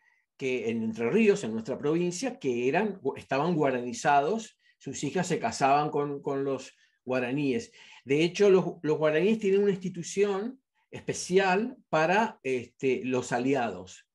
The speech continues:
Algunos eran aliados, digamos,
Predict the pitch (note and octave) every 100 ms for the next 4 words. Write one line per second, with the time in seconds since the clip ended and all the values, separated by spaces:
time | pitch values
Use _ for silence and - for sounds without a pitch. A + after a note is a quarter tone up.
0 | _ - A#2 C#3+ E3 E3+ C#3+ C3 B2 C#3
1 | D3+ D#3 - - _ _ _ _ _ _
2 | _ _ A2+ C#3 D3 C#3+ C#3+ C#3 - -
3 | _